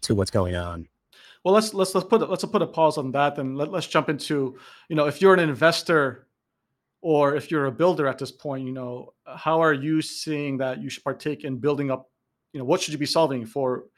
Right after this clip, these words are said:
Speaker 2: you know, Web three to be realized?
Speaker 1: Oh, sure. Okay. That's kind of a cool question. Um, so I, you know, I, I read a lot of white papers, like, every day. And, you know, I, I, so let me,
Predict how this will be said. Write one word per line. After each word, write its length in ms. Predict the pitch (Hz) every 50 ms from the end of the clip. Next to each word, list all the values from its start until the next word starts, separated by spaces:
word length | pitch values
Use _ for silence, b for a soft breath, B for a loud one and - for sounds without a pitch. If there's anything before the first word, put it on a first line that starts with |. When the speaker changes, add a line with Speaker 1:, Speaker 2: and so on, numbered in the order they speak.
| b b b
Speaker 2:
you 80 | - 139
know, 60 | 135
Web 220 | 123 147 151 151
three 120 | - 151 135
to 100 | - 135
be 120 | 127 127
realized? 520 | 123 151 139 123 110 127 113 - - - _ _ _ _ _ _ _ _ _ -
Speaker 1:
Oh, 220 | 151 151 113 95
sure. 440 | - - - 151 131 117 104 90 92
Okay. 320 | 123 113 120 104 95 101 -
That's 160 | 127 120 -
kind 160 | - 127 110
of 20 | 107
a 80 | -
cool 140 | - 110 101
question. 480 | - 104 95 95 - - 92 92 95 - _ _ _ _ _ _ _ _ _ -
Um, 540 | 131 135 135 135 135 131 131 131 123 120 - _ _ _ _ _ _ _ _ _ _ _ _ _
so 380 | - - 180 175 165 156 - -
I, 120 | 135 156 165
you 120 | 165 160
know, 80 | 151 120
I, 220 | 139 156 185 - _ -
I 140 | 139 160
read 240 | 185 185 190 185 165
a 40 | 151
lot 140 | 139 135 131
of 80 | 113
white 180 | 110 113 123 -
papers, 460 | - 95 - 90 82 82 82 - -
like, 140 | 92 90 -
every 180 | 98 101 113 101
day. 440 | 104 101 98 101 95 90 90 90 _ _ _ _ -
And, 460 | 117 113 107 101 104 101 98 98 98 _ _
you 100 | - 113
know, 100 | 104 95
I, 420 | 98 107 113 120 117 120 113 - _ -
I, 420 | 113 117 117 117 117 123 117 - _ _ _ _ _ _
so 340 | - - 151 139 127 131 - -
let 140 | 151 143 135
me, 140 | 135 120